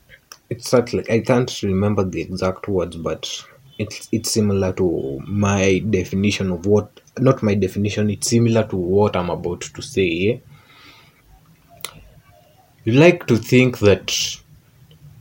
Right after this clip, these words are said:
you are planning the course of your day. You like to think that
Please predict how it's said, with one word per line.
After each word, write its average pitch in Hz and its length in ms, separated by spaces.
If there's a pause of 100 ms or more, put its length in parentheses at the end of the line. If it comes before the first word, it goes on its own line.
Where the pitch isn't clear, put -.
(720)
you 123 220
are 110 100
planning 113 560
the 95 100
course 101 400
of 92 160
your 90 140
day. 92 200
You 95 160
like 156 300
to 170 120
think 123 280
that - 280